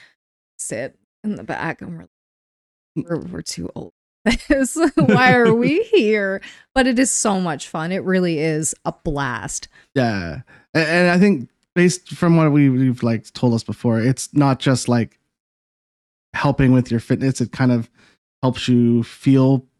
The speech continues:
Speaker 2: better about yourself as well.
Speaker 1: It is. It really is helping.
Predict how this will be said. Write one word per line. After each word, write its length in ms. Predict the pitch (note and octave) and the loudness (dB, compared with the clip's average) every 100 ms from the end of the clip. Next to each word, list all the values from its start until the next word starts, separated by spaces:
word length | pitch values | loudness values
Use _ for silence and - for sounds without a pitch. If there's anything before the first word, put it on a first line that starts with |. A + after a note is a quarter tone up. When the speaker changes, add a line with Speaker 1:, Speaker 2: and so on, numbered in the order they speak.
| _ | _
Speaker 2:
better 220 | D3+ C#3+ C#3 | 0 2 2
about 260 | C3 B2+ | 2 0
yourself 380 | - - C3 C#3+ | -2 0 0 2
as 120 | B2+ | 2
well. 380 | B2 B2 D#3 E3+ | 2 4 4 2
Speaker 1:
It 160 | B3 G#3+ | 2 4
is. 200 | F#3 F3+ | 2 2
It 100 | A3+ | 2
really 280 | A3+ A#3 G#3+ | 4 6 4
is 140 | G3+ | 2
helping. 560 | G3+ F3+ - C3 C#3 | -2 -2 -4 -8 -10